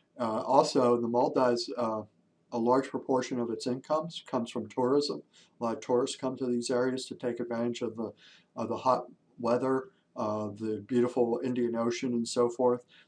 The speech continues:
And, uh, of course, the beaches could be destroyed if sea level rises, uh, significantly. So the Maldives is really concerned about global warming.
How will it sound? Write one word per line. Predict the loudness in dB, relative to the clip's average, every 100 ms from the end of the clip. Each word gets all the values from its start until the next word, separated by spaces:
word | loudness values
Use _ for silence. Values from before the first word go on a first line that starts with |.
| _ -6
And, | -4 -2 -4 -6
uh, | -6 -6 -6
of | -2
course, | 2 2 0
the |
beaches | 0 0 0 -4
could | -2 -2
be | -2
destroyed | -4 -6 0 2 0
if | -4
sea | -2 0
level | 0 -2 -4
rises, | -4 -6 -8 -12 -14 _ _ _ -6
uh, | -6 -4
significantly. | -2 -2 -4 -8 -12 -14 -16 -16 _ -20 -20
So | -2 0
the |
Maldives | 6 6 8 6 6 0
is | 2
really | 4 4
concerned | 0 -4 -2 -2
about | -4 -4
global | -2 -2 -4 -8
warming. | -8 -10 -12